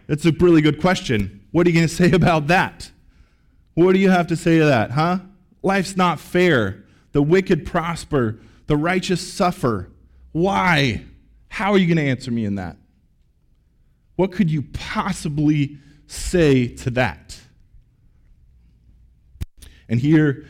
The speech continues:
we get immediately to the heart of the message. God is going to respond. He's going to answer in his own way. But first, he says this three verses that form around the one central phrase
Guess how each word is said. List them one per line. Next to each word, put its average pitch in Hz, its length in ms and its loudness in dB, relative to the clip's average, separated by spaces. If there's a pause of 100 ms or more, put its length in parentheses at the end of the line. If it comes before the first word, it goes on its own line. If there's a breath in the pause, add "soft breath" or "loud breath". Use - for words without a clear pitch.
(140 loud breath)
we 123 140 0
get 139 500 -2
immediately 143 600 0
to 127 120 -10
the 123 100 -6
heart 131 280 -6
of 123 100 -6
the 120 80 -4
message. 85 720 -8 (1600 soft breath)
God 147 260 2
is 127 160 -2
going 143 320 0
to 131 140 -6
respond. 127 600 -6
He's 120 160 -6
going 139 220 -6
to - 200 -10
answer 143 560 -4 (380 soft breath)
in 131 140 2
his 135 200 2
own 135 220 0
way. 123 380 0 (880)
But 131 160 -2
first, - 720 -4 (540)
he 143 120 -6
says 135 440 -2
this 131 420 -4 (180)
three 175 260 -2
verses 123 800 -4 (600)
that 127 380 -4
form 160 460 -2
around 139 440 -2
the 127 80 0
one 143 600 -4
central 139 420 -6
phrase 107 720 -6